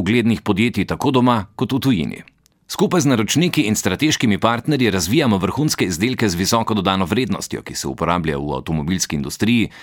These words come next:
farmaciji, beli tehniki, elektroniki in elektroindustriji, prehrambeni industriji ter prostem času. Razpolagamo z integrirano ponudbo storitev in izdelkov s področja načrtovanja in konstrukcije orodij, izdelave prototipov, injekcijskega brizganja plastike ter ekstrudiranja.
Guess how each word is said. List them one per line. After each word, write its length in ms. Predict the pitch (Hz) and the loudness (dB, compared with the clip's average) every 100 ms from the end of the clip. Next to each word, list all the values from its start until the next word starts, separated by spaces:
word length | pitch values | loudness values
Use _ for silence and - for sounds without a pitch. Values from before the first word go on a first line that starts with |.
| - - | -20 -4
farmaciji, 600 | 202 143 196 131 131 92 - | 0 2 2 2 4 2 -2
beli 300 | 78 127 123 | 0 2 2
tehniki, 480 | 123 117 117 101 95 | 0 2 0 2 0
elektroniki 680 | 87 - 104 110 92 - | 0 0 0 2 0 -2
in 100 | 71 | -4
elektroindustriji, 1000 | 73 117 - 110 110 104 - 101 107 92 - - - | -2 -2 -2 0 0 0 -2 0 2 0 -4 -14 -8
prehrambeni 580 | - 98 117 135 117 110 | -2 2 2 2 2 2
industriji 500 | 104 98 - 117 113 | 0 0 0 0 0
ter 140 | 113 101 | 0 0
prostem 400 | 113 92 127 123 | 0 0 0 0
času. 400 | 110 71 - - - _ - | -2 -4 -8 -14 -20 _ -6
Razpolagamo 680 | 95 104 123 135 160 170 139 | -2 0 2 2 2 2 4
z 60 | |
integrirano 600 | 117 104 95 156 160 127 | 2 2 2 2 2 2
ponudbo 400 | 98 98 135 110 | 2 2 2 0
storitev 480 | 98 90 85 117 127 | -2 -2 -2 0 0
in 140 | 85 78 | 0 -2
izdelkov 400 | 76 110 113 98 | 0 0 0 -4
s 80 | - | -4
področja 460 | 85 98 87 82 | -4 -2 -2 -2
načrtovanja 760 | 73 - - - 80 95 107 95 | -4 -6 -8 -6 -2 0 0 0
in 140 | 85 82 | -2 -6
konstrukcije 560 | 76 73 104 87 - 87 | -8 -6 -4 -4 -2 -2
orodij, 460 | 113 113 98 - - - - - | 0 0 -2 -8 -16 -16 -16 -6
izdelave 460 | 95 92 127 147 120 | -2 2 2 2 0
prototipov, 720 | 139 160 123 135 143 117 85 69 - | 0 0 0 -2 0 0 -2 -4 -2
injekcijskega 720 | 87 120 117 101 - 92 90 | 2 2 0 -4 -2 0 0
brizganja 500 | 90 113 92 82 71 | 0 0 0 -2 -2
plastike 640 | - 120 113 107 101 92 80 | 0 0 0 -2 -2 -2 -2
ter 120 | 98 | -4
ekstrudiranja. 840 | - - - 135 143 87 71 - | -4 -4 -2 0 0 0 -6 -14